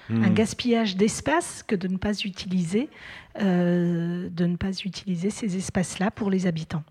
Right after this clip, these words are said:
Speaker 1: D'accord. Et donc là, on voit bien le lien entre économie sociale et solidaire et écologie. Euh, on a l'habitude d'assimiler écologie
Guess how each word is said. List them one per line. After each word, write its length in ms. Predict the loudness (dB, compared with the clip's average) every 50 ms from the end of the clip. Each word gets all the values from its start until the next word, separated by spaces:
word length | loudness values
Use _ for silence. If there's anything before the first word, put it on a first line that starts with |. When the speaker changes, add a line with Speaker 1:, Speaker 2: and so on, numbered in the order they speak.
| _ -10 -6
Speaker 1:
D'accord. 580 | -4 -2 0 0 0 0 0 0 0 0 -2 -6 -10 -14 -14 -14 -14 -14 -8 -4
Et 80 | 2 4
donc 200 | 4 4 6 4
là, 100 | 4 4
on 80 | 6 6
voit 140 | 6 4
bien 220 | 4 4 2 2 2
le 120 | 2 2
lien 260 | 4 4 2 2 2
entre 440 | 2 0 -2 -2 -2 0 0 2 2
économie 460 | 0 0 2 2 2 2 4 2 2
sociale 360 | 0 -2 -4 -4 -2 0 0 0
et 40 |
solidaire 440 | -2 -2 -2 -2 2 2 2 2 2
et 80 | 2 0
écologie. 560 | -2 -2 -2 0 0 0 0 0 -2 -2 -4 -6 _ -20 -20 -20 -20 -20 -20 -20 -20 -18 _ -2
Euh, 520 | 0 2 2 2 2 2 2 2 2 2 2
on 100 | 2 4
a 60 | 6
l'habitude 360 | 6 6 4 4 2 2 4
d'assimiler 600 | 4 4 4 2 0 -2 0 2 2 2 2 2 2
écologie 760 | 0 0 2 2 4 4 4 2 2 2 0 0 0 -2 -4